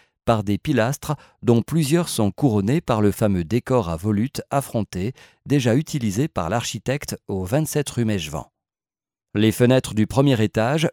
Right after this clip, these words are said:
couvertes d'un arc en plein cintre, sont dotées de clés surdimensionnées. Celles du deuxième étage sont ornées de gros cabochons posés au milieu des linteaux. Bien qu'à chaque étage, les baies soient uniformes, les triplets de la partie centrale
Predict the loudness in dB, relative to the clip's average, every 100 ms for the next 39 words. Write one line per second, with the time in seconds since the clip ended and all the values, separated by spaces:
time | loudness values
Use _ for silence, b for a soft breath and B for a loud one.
0 | _ 0 2 0 -2 -6 -2 2 0 -2
1 | -8 -6 -4 0 2 2 0 -2 -2 -4
2 | -6 B B 0 2 4 4 4 4 2
3 | 2 2 0 0 -2 0 2 2 2 0
4 | 0 -6 _ _ _ _ -12 0 2 2
5 | 2 0 2 2 0 -2 -4 -2 -2 b
6 | b -4 0 2 4 2 2 0 -2 0
7 | 0 0 0 2 0 0 -2 -2 0 2
8 | 4 4 4 2 4 2 2 2 0 -2
9 | -6 -8 _ _ _ _ _ _ _ -16
10 | -2 0 2 0 0 0 0 0 0 -2
11 | 0 -2 B B 0 2 4 2 0 -4
12 | -2 0 0 0 0 0 0 -2 b b
13 | 0 0 0 -4 -2 -2 0 0 0 -2
14 | -4 -4 -2 -2 -2 -2 -2